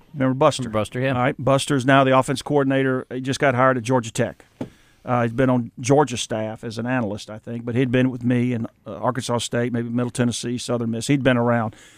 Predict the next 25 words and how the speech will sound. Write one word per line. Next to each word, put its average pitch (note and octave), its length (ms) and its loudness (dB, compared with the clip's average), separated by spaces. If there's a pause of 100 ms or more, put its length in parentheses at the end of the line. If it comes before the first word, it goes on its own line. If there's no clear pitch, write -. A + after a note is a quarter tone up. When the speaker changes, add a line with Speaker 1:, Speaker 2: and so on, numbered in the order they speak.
(320)
Speaker 1:
Anyway, C#3 420 4 (520)
I C#3+ 160 4
hired C#3 320 4
Buster C#3+ 380 2
from B2 340 -2
Valdosta A#2+ 640 0
State. - 360 -4 (600)
Well, B2+ 300 2 (320)
I C3 100 2
called C#3 300 4
Mike C3 540 2 (140)
to C3+ 80 -6
get B2+ 160 0
a - 20 -2
recommendation B2 840 0
on A2+ 140 -2
Buster A#2+ 320 0
'cause A#2+ 140 -2
they'd A#2 180 0
been A#2+ 140 0
together A2+ 360 -2
at G#2+ 100 -10
Kentucky. A2 480 -4
So, B2 400 2
um, A2+ 380 2